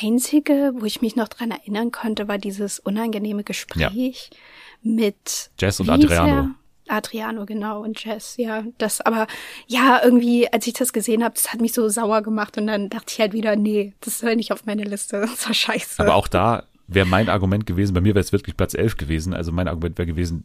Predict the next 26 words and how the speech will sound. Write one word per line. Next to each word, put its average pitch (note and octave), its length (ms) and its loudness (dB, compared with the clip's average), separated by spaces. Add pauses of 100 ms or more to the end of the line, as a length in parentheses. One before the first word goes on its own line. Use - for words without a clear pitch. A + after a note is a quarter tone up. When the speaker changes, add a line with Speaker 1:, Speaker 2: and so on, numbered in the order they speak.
(120)
Speaker 2:
das - 180 -8
war E2+ 80 4
halt F#2+ 180 0 (300)
wirklich G2 280 -4
das - 200 -10
Highlight G2+ 340 2
der E2 60 -2
Staffel, - 340 -2
also E2 140 -2 (100)
Speaker 1:
Ja, A#3 260 0
Speaker 2:
für G#3+ 40 -2
die, A#2 320 4
also A3 140 0
Speaker 1:
ja. G#2 120 -2 (140)
Speaker 2:
dramaturgisch F2+ 600 -2
war's F2 140 -4
das - 160 -10
Highlight, G2 400 -2
einfach, F2+ 340 -2
die E2 140 -4
haben E2+ 160 -2
da F2 120 4
so F2+ 200 4
lange G#2+ 240 4
drauf F#2 220 0
hingeteasert, G2+ 680 2